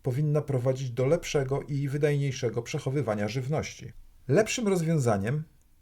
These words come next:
jest użycie lodówki kufrowej, w której drzwi otwierają się do góry, aby ciężkie, zimne powietrze pozostało w lodówce.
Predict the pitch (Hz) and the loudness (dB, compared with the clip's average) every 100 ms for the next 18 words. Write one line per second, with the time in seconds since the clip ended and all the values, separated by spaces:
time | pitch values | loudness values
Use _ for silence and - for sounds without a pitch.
0 | _ - 123 151 151 - - 127 156 180 | _ -6 2 2 2 -6 -4 -4 -2 2
1 | 139 127 131 - 151 - - 196 135 92 | 2 2 0 -4 -8 -8 -2 4 4 4
2 | - - - 151 147 131 131 180 143 - | -2 -8 -6 -2 0 -2 -4 -4 -4 0
3 | 160 156 151 - 147 139 147 120 98 127 | 2 2 0 0 0 0 0 -2 -2 -2
4 | 131 139 - 190 175 - 151 147 147 143 | -2 -4 -2 -2 -2 -4 -2 0 0 0
5 | 135 113 - - 151 156 156 - 107 113 | 0 -4 -4 -4 -2 -2 -4 -4 0 0
6 | 123 147 156 - - | 2 0 0 -4 -12